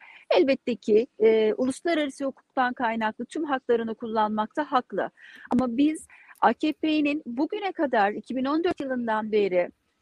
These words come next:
gerek Suriye politikası, gerek de, gerekse dış politikada bunun, e, gerçekten çoğu zaman ülke menfaatine olmadığını,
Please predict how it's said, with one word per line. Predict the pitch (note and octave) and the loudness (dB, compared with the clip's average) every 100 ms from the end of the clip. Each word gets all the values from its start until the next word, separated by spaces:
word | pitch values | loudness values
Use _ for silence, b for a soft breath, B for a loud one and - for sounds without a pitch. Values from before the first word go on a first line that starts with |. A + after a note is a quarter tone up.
| - | 0
gerek | G#3 B3+ F4 | 4 4 2
Suriye | - E4 D#4 C#4+ | -4 -4 -4 -4
politikası, | - C4+ - - B3 B3 | -4 -6 -4 -4 -4 -2
gerek | G#3+ A3+ A#3+ - | 0 0 -2 -4
de, | G3+ - - | -6 -6 2
gerekse | A3+ C#4+ - A3+ | 2 2 -6 -4
dış | D4+ - | -4 -4
politikada | D#4 C4+ - - A3 F3 F3 b b b _ | -6 -6 -6 -6 -2 0 -2 b b b _
bunun, | A3+ D4 D#4 D#4+ F4+ | -2 2 2 0 -2
e, | B3 A#3+ A#3 A#3 A3+ G3+ | 0 2 2 2 0 0
gerçekten | A#3+ D#4+ - D#4 - C#4+ C4 C4+ - _ _ _ - | 2 2 0 -6 -4 0 0 -2 -10 _ _ _ -10
çoğu | - D#4 F#4 | -4 0 2
zaman | C#4+ G#3 F3 | 2 2 -2
ülke | F#3+ A3 D#4 | -2 -4 -2
menfaatine | C#4 B3+ - C4+ C4 B3 | -2 -2 0 0 0 0
olmadığını, | A#3+ C4+ B3 F#3 F#3 D#3+ C#3+ | 0 0 -2 -4 -4 -4 -8